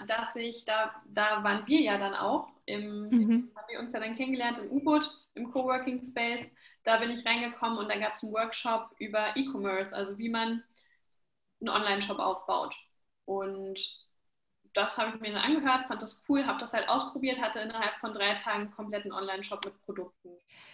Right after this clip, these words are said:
Speaker 2: Ich weiß, ich kann mich erinnern. Entschuldige, <laughs> da muss ich jetzt echt einhaken, weil das war für mich faszinierend,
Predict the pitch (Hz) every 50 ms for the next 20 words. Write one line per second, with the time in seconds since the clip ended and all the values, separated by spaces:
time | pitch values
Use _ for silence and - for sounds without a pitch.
0 | - - _ _ _ _ _ - - 240 254 277 302 - 427 - 208 175 214 220
1 | 226 220 214 202 208 - - 247 - - 440 - 226 311 277 269 269 294 - -
2 | - - - - - - 233 240 233 269 240 226 208 240 247 - 392 339 311 349
3 | 185 220 - - - - - 415 - - - 254 - 277 240 240 - - - 311
4 | 320 - - - - 202 202 285 247 196 - 202 208 - 202 - 190 196 208 202
5 | 220 226 - - 214 196 196 202 - 269 302 - - - 320 302 254 220 - -
6 | - - 254 220 220 226 240 247 339 233 - - - - - _ _ _ - -
7 | - - - 311 - - - 254 - - - - - - - - 214 202 202 202
8 | 214 220 - 185 147 156 185 262 285 - -